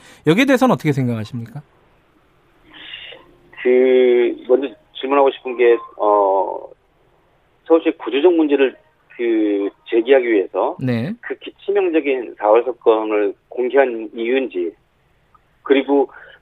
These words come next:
Speaker 2: 서울시의 구조적 문제라고 하는 그런 공익적인 활동이나 이런 거를 변호사나
Speaker 1: 네.
Speaker 2: 고소인이 언제부터 생각했는지 모르겠습니다.
Speaker 1: 네.
Speaker 2: 그러니까 전 진짜 이해가 안 되는 게
Speaker 1: 예.
Speaker 2: 이게 어떻게 구조적으로 시장인 상황과 연결이 되냐. 그리고
Speaker 1: 음.
Speaker 2: 저희가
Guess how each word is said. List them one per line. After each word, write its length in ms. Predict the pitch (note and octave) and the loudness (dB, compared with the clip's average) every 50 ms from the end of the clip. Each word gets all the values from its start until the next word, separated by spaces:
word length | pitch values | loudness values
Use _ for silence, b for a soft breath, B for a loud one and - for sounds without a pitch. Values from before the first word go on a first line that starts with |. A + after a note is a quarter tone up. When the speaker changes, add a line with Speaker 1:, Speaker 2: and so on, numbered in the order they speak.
| _ _ | _ _
Speaker 2:
서울시의 420 | - D#3+ E3 E3 - D#3+ D3+ C#3+ - | 2 2 2 4 2 0 0 0 -2
구조적 280 | - A2+ A2+ C3 C3+ | -6 -6 -4 -4 -4
문제라고 460 | C3 B2+ B2 A#2+ B2+ A#2 B2 A2 A#2 A#2 | -4 -4 0 2 2 2 4 4 2 2
하는 260 | A#2 A#2 A2+ A2 G#2+ | 0 0 -2 -6 -8
그런 200 | - - A2+ A2+ - | -8 -10 -10 -10 -8
공익적인 880 | - - C3+ C#3+ C#3 - - C#3 C3 B2+ B2 A#2 G#2 _ - B2+ A#2+ A2+ | -4 -4 -4 -4 -4 -2 2 4 4 4 2 0 -4 _ -10 -10 -8 -6
활동이나 840 | B2 B2+ B2 _ - A#2+ B2 B2 A#2+ A#2 A#2 A2+ A2 A2 A2 G#2+ A2 | -6 -6 -6 _ -8 -8 -8 -10 -16 -20 -20 -18 -12 -8 -6 -6 -4
이런 220 | G#2+ G#2 A#2 A#2 A#2 | -4 -6 -6 -4 -2
거를 480 | A2 A2 G#2+ G#2+ G#2+ G#2+ G#2 - - - - _ - _ _ _ _ _ _ _ | -2 0 0 0 0 0 -2 -4 -8 -14 -20 _ -20 _ _ _ _ _ _ _
변호사나 560 | - - B2+ C3+ C3+ - A#2 A2 G2+ F#2 E2+ - _ - | -4 0 2 4 4 2 2 -2 -4 -6 -8 -8 _ -4
Speaker 1:
네. 200 | C3+ A#2+ G#2+ G#2+ | -2 0 0 2
Speaker 2:
고소인이 300 | B2 C3 C3 C3+ C#3 C3+ | 2 2 4 4 4 4
언제부터 360 | B2+ - - A#2+ C#3 C#3 D3+ C#3+ | 2 0 2 2 2 2 2 2
생각했는지 480 | - D#3 D#3 - - C3 B2+ A#2+ A#2+ | 2 0 0 0 -2 -4 -2 -2 -2
모르겠습니다. 600 | G#2 A2 A#2+ C3 A#2+ - G#2 G2 F#2 F2 E2 - - | -2 0 0 0 0 -2 -4 -8 -6 -6 -8 -8 -6
Speaker 1:
네. 400 | - C3+ A#2+ A2+ G#2+ G2+ G#2 A#2+ - _ _ - | -2 0 0 0 0 -2 -4 -8 -12 _ _ -8
Speaker 2:
그러니까 240 | - B2+ A#2 C#3+ | -6 -2 0 0
전 140 | C#3+ C3 - | 0 -2 -4
진짜 140 | - - D#3 | -2 -2 -2
이해가 300 | C3 A#2 B2+ C#3+ - C#3 | 0 2 0 2 2 2
안 120 | G2+ F#2 | 0 0
되는 200 | F#2+ G2+ G2 G2 F#2+ | -2 -4 -4 -4 -4
게 220 | A2 A#2 G#2+ - - - | -4 -4 -4 -6 -6 -4
Speaker 1:
예. 300 | C3 A#2 A2+ G#2 G#2 A2+ - _ _ | -2 -2 -2 -2 -4 -8 -12 _ _
Speaker 2:
이게 200 | - B2+ C3 D#3+ - | -14 -2 0 0 2
어떻게 340 | - G#2+ - - F3 E3 F3 E3+ | 2 0 0 0 2 2 2 0
구조적으로 580 | - - A#2 G#2+ B2+ C3 A#2+ B2 A#2+ A#2+ A#2+ | -2 -6 -8 -6 -4 -4 -2 -2 -2 -2 -4
시장인 440 | A2 - - - D#3 D3+ D3 C#3+ B2+ | -6 -8 -10 -10 -8 -8 -8 -8 -10
상황과 720 | A#2+ B2+ C3 B2+ _ _ _ _ _ _ B2 B2 A2+ A2+ F#2+ | -12 -14 -16 -16 _ _ _ _ _ _ -6 -2 0 0 0
연결이 340 | F2+ G2 A2 A#2+ A#2 G2 | 0 0 0 0 0 -4
되냐. 200 | - F2 E2 D#2 - _ | -8 -10 -12 -14 -14 _
그리고 200 | - C3 C3+ B2+ | -2 0 0 2
Speaker 1:
음. 60 | A#2 | 2
Speaker 2:
저희가 260 | A#2 A2+ B2 G#2+ G2+ | 2 2 2 2 0